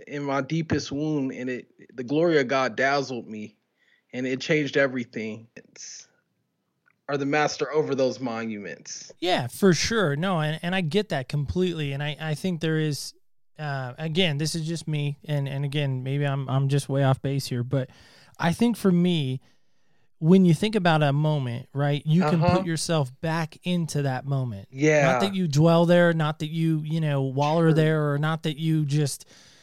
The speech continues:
Speaker 2: you know, whatever, but, but that moment that you can go back to, and, and again, go back to that calendar moment and go, "Man, back in this date, on this date,
Speaker 1: Mm.
Speaker 2: you know, I,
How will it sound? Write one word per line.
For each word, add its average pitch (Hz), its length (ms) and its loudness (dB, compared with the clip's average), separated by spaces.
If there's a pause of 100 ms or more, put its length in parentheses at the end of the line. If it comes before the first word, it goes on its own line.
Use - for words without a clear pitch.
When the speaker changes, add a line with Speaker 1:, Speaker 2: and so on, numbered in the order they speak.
(140)
Speaker 2:
you 175 100 -2
know, 180 120 0
whatever, 165 360 0
but, 160 380 -4 (380)
but 165 140 -6
that 160 180 -2
moment 196 460 0
that 170 60 0
you 175 200 -2
can 156 180 -4
go 147 140 0
back 143 280 -2
to, 135 220 -4 (100)
and, 143 220 -4
and 147 400 -2
again, 151 320 -2
go 151 140 -2
back 170 220 -2
to 160 100 -4
that 143 180 -4
calendar 165 400 -2
moment 143 380 -2
and 135 100 -6
go, 139 160 -2
"Man, 139 480 -4 (840)
back 170 320 -4
in 156 100 -2
this 160 240 -2
date, 139 460 -2
on 196 260 -2
this 180 240 0
date, 143 460 -2
Speaker 1:
Mm. 131 380 -4 (920)
Speaker 2:
you 165 140 0
know, 160 260 -2
I, 139 160 -8